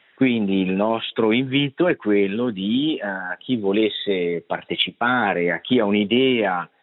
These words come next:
e non sa bene come affrontarla, ecco, lo-, l'open space è un'occasione per poterla migliorare questa idea, e quindi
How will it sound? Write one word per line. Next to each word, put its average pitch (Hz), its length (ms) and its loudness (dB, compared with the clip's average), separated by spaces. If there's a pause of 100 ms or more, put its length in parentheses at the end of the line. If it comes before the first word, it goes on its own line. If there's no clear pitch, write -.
(340)
e 90 380 -2
non 92 160 -10
sa 98 160 -4
bene 104 260 -2
come 101 260 -4
affrontarla, 98 1000 -4
ecco, 85 300 -8 (720)
lo-, 117 340 4
l'open 131 280 2
space 131 360 0
è 135 40 2
un'occasione 117 800 0
per 98 380 -2 (460)
poterla 101 960 0
migliorare 92 640 -2
questa - 280 -10
idea, 82 320 -4
e 85 100 -6
quindi 117 540 -2